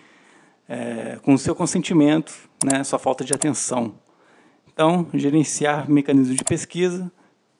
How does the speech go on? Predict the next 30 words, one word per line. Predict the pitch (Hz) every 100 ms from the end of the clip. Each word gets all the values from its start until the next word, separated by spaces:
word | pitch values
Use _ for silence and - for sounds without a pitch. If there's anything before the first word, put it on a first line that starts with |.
| -
vai | 156 175
ter | 175 170 165
ral | 123 139 156 139
cento | 147 139
e | 131
vinte | 127
e | -
três | 123 139 135
se | 135
tiver, | - 113 127 135
tá? | 135 139
Então, | 139 175 131
pô, | - 151
tira, | 120 - 160 170 170 143 123 127
é... | 131 127 123 127 135 131 135
e | 170 190
o-, | 185 -
outros | 190 196 180 151
aí |
diversos. | 131 135 123 107 120
Deixa | 131 160 156
sempre | 175 175
Google | 160 156 151
Chrome | 139 131 123
padrão, | 127 123 139 139
se | - 120 117
for | - 131 123 -
de | 135
desejo | 127 117 127 127
seu, | - 139 123